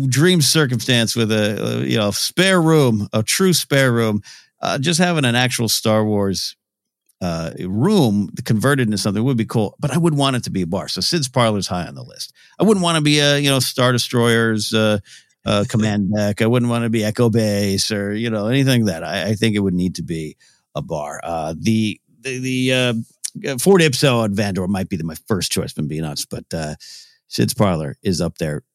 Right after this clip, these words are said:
Speaker 1: mostly because I would want to find a way to have Ketch and Bolo there in real life.
Speaker 2: <laughs> I love this idea that y-, you could just design kind of your own new Star Wars bar,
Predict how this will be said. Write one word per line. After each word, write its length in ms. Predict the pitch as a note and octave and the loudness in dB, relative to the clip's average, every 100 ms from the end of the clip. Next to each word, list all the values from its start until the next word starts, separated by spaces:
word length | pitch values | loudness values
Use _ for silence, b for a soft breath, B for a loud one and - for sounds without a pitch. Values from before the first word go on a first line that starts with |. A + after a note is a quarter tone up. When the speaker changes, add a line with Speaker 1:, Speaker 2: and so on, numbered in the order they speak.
| _ | _
Speaker 1:
mostly 260 | - G3 B2+ | -2 0 0
because 540 | G2+ G#2 F2 D#2 - - | 0 0 -2 -2 -6 -6
I 80 | G#2 | -4
would 160 | G2 F2 | -2 -2
want 320 | E2 G2 F#2+ | -2 -4 -4
to 80 | F2+ | -6
find 220 | F2 F2+ | -4 -4
a 40 | |
way 140 | E2 D#2 | -4 -6
to 60 | |
have 160 | D#2 - | -10 -8
Ketch 240 | F2+ - | -6 -6
and 100 | D#2+ | -6
Bolo 240 | C#2+ D2 C#2+ | -6 -8 -8
there 140 | - | -12
in 60 | - | -14
real 180 | - - | -20 -20
life. 220 | - - - - - D#3+ - D3 - B B | -20 -20 -14 -10 -6 -6 -6 -10 -10 B B
Speaker 2:
<laughs> 100 | - | -4
I 60 | |
love 160 | C3 D#3+ | -2 0
this 160 | A#3 B2+ | 0 0
idea 300 | G2 F#2 E2+ | 0 0 -2
that 60 | |
y-, 180 | E2 E2 | -4 -8
you 440 | - F#2 F2 E2 E2+ | -6 -2 -2 -2 -4
could 160 | - D2+ | -10 -6
just 320 | D#2+ - E2 | -4 -4 -6
design 600 | D#2+ D#2 E2 E2+ E2+ E2 | -6 -4 -2 0 -2 -4
kind 240 | - E2 | -6 -4
of 180 | D#2+ D2+ | -4 -4
your 160 | D#2 E2+ | -4 -2
own 460 | G2 B2 C3 G#2+ | 0 0 0 -2
new 400 | G2 F#2+ F2+ F2+ - | -2 -2 -2 -4 -6
Star 380 | - F2 D#2 D2+ | -8 -4 -2 -2
Wars 320 | C#2+ C#2 - | -4 -6 -8
bar, 420 | C#2 A#1 G1+ | -12 -12 -12